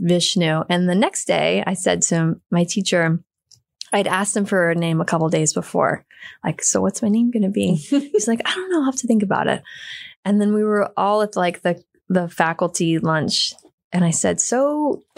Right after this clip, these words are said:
Speaker 1: do you know what the name's gonna be?" He's like, "Mohini."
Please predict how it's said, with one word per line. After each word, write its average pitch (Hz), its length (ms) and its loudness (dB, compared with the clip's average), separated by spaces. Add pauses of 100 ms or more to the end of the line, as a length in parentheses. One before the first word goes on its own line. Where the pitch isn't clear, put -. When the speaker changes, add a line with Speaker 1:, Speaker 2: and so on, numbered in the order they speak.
(260)
Speaker 1:
do - 80 -4
you 180 60 2
know 233 100 2
what 277 120 0
the 294 60 0
name's 302 240 0
gonna 330 180 0
be?" 349 280 2 (420)
He's 254 200 -4
like, 262 140 0 (1000)
"Mohini." 254 600 0